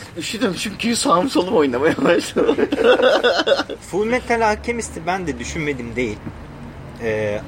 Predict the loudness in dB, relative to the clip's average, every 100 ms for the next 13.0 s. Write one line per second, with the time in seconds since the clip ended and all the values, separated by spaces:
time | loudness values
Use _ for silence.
0 | -4 -2 0 -2 -4 -14 -12 -12 -12 -12
1 | -10 -8 -6 -4 -2 0 2 2 0 -4
2 | -4 -2 0 -2 0 0 0 -2 -12 -10
3 | -10 -10 -6 0 2 2 2 2 2 2
4 | 2 0 -6 -8 -6 -4 -4 2 4 2
5 | -2 2 2 4 4 4 2 0 0 -4
6 | -14 -4 2 4 4 2 0 0 4 4
7 | 6 6 6 4 4 4 4 4 6 4
8 | 2 2 2 4 4 4 2 -2 -6 -12
9 | -12 -12 -8 -2 0 0 -2 -4 -6 -6
10 | -4 -2 -2 -2 -4 -6 -10 -10 -12 -14
11 | -14 -6 -2 -2 -4 -8 -2 0 2 2
12 | 0 -2 -2 0 0 -2 -4 -4 -4